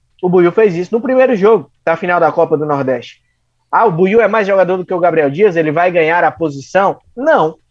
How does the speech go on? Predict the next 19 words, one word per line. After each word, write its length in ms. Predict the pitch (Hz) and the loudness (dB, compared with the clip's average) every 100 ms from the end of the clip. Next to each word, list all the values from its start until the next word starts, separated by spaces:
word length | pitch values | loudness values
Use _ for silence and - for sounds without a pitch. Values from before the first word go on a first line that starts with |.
| _ _ | _ _
Mas 220 | 185 196 | -2 -2
numa 180 | 202 254 | 0 0
situação 640 | 254 226 233 208 - 156 | -2 -2 0 -2 -2 -4
circunstancial, 1120 | - 269 294 262 208 - 185 - 143 131 139 _ _ - | -2 -2 -2 -4 -6 -4 -4 0 2 2 0 _ _ -4
num 280 | 233 311 | -2 0
jogo 460 | 220 143 185 220 202 | -2 0 2 2 2
em 140 | 165 | 0
específico, 840 | 156 - 208 214 - 156 151 - - _ _ | -2 -2 -4 -2 -4 -4 -6 -16 -20 _ _
em 160 | 233 262 | -2 0
que 80 | |
o 60 | 240 | 0
Gabriel 480 | 202 180 165 147 139 | 0 0 2 2 0
não 200 | 220 240 | 0 -2
pôde 300 | - 147 139 | -2 -2 -2
atuar, 520 | 151 170 196 247 - _ _ | -2 0 2 2 -2 _ _
o 140 | - 285 | -2 0
Buiú 360 | 294 285 220 | 0 2 2
foi 200 | 214 262 | 2 4
lá 300 | 247 180 214 | 4 4 0